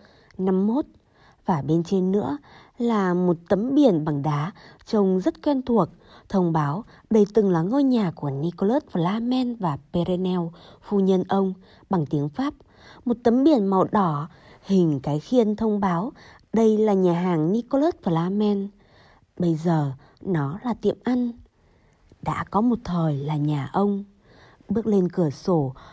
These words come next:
ông giả vờ đọc thực đơn để nhìn vào bên trong. Nội thất hoàn toàn được tu sửa lại. Tất nhiên, có lẽ vô số lần,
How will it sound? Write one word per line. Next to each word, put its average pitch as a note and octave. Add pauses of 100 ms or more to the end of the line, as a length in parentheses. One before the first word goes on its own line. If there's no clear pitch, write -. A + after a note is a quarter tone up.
(100)
ông D#4
giả B3
vờ E3
đọc D#3+
thực -
đơn A#3 (100)
để G3
nhìn F3
vào C#3+
bên G3
trong. G#3 (440)
Nội F3
thất B3 (140)
hoàn G#3+
toàn G3+
được E3+
tu D#4+
sửa B3
lại. D#3 (580)
Tất B3
nhiên, G3+ (400)
có C#3
lẽ D3
vô A3+
số F#3+
lần, A3